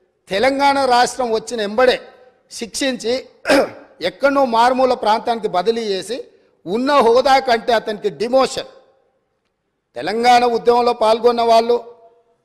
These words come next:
తెలంగాణ ఉ-, రాష్ట్ర సాధనలో క్రియాశీలక పాత్ర పోషించిన వాళ్ళను మనం సమర్థించే అవసరమైతే ప్రమోషన్ ఇవ్వాలి.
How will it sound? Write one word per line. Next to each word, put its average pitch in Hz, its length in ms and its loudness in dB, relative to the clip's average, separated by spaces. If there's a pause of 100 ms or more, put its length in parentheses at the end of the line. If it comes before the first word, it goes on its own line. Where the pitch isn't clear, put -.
(300)
తెలంగాణ 233 480 0
ఉ-, 208 220 0 (280)
రాష్ట్ర 208 400 -2
సాధనలో 240 680 0 (840)
క్రియాశీలక 240 640 0
పాత్ర 226 360 -2
పోషించిన 220 580 -4
వాళ్ళను 214 460 0 (680)
మనం 226 220 0
సమర్థించే 247 680 0
అవసరమైతే 220 560 -2
ప్రమోషన్ 190 560 -6
ఇవ్వాలి. 170 400 -2